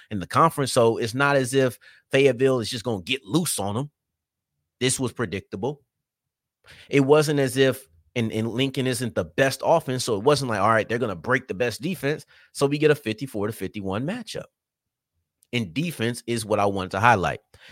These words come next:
There was a six to zero run in the last two minutes, basically the last minute-ish of the half, or of the game, excuse me. It started off with a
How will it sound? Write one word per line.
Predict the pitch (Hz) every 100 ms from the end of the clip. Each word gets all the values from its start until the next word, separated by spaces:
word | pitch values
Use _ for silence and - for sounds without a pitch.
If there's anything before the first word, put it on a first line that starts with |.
| - -
There | 139
was | 165 151
a | 120
six | - - 190 -
to | 170
zero | 127 123 120 120 117 110 _ _
run | 107 101 104 73 78 95 _ _ _ _ _ _ _
in | 113
the | 107
last | 104 120 120 -
two | - 135
minutes, | 104 104 104 92
basically | 110 113 - 107
the | 92
last | 101 101 101 87
minute-ish | 92 107 98 95 87 - - _ _ _ _ _ _ _ _
of | 101 95
the | 101
half, | 101 76 - -
or | 120 120
of | 107
the | 95
game, | 85 82 71
excuse | 69 - 76
me. | - _ _ _ _ _ _ _ _ _ _ _ _ _ _ _ _ _ _ _ _ _ _ _ _ _ -
It |
started | 104 - 135 143
off | 135 127 -
with | 110 -
a | 98 90 85